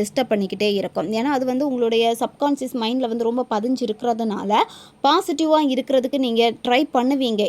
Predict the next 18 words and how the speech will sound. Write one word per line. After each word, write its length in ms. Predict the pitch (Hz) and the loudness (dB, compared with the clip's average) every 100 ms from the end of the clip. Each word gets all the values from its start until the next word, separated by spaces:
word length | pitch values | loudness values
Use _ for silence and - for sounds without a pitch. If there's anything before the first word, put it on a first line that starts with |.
| 208 | 0
இல்லாம 340 | 226 240 240 214 | 0 2 0 0
இல்ல. 100 | 196 185 220 | -2 -2 0
ட்ரை 120 | 262 254 | 0 0
பண்ணா 240 | 214 240 262 - | -2 -2 -2 -2
கூட 160 | 190 185 403 - - - 262 | -2 0 -2 -2 -16 -8 0
மைண்ட் 240 | 285 349 349 | 2 2 0
செட் 140 | 294 254 | 0 0
அப்படியே 280 | - 294 294 | 0 0 0
உங்களை 200 | 240 233 | 0 -2
வந்து 140 | 208 240 220 | -2 -2 -2
நெகட்டிவா 440 | 214 226 247 233 247 | -2 -2 0 0 0
மாத்திக்கிட்டே 440 | 196 202 214 202 208 | -2 -2 -4 -2 0
தான் 160 | 214 220 190 | 0 -2 -4
இருக்கும். 280 | 175 - 165 - | -4 -4 -6 -4
அந்த 120 | 214 208 220 | -2 0 0
நெகட்டிவும் 540 | 247 277 302 277 311 | 0 0 2 2 2
பாசிட்டிவும் 480 | 254 220 220 262 233 | 2 0 -2 -4 -2
இருக்கிறப்போ 420 | 214 208 214 220 | -4 -2 0 4